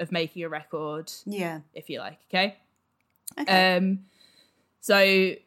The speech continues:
Speaker 1: there was a choice of two songs, and Black later explained, um, that she chose the more innocent Friday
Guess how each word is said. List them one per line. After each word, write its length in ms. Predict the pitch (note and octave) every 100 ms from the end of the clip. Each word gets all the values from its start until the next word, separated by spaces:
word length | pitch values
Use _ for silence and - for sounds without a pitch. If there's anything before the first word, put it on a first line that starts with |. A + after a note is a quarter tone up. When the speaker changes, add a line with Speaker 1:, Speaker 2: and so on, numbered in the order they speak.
| _ _ _ -
Speaker 1:
there 140 | G#3
was 160 | G3+ G3
a 60 |
choice 280 | G3 B3 A3+
of 80 | F#3+
two 180 | - G3
songs, 520 | F#3+ F#3 F3+ F3+ F3
and 300 | F3+ F#3 F3
Black 280 | F#3 E3+ -
later 320 | F3 C3 E3+
explained, 760 | - - F3 E3+ E3+ F3 - - -
um, 480 | E3+ E3 E3 E3 E3+ D#3 -
that 340 | E3+ D#3+ - _ _ _
she 220 | - G3+ G3
chose 380 | G#3+ F#3+ F3+
the 120 | - F#3+
more 220 | F#3+ F#3+
innocent 540 | G3 G3+ F#3+ F#3+ F3 -
Friday 800 | - F#3+ F3+ E3+ D#3+ D#3+ D#3+ F3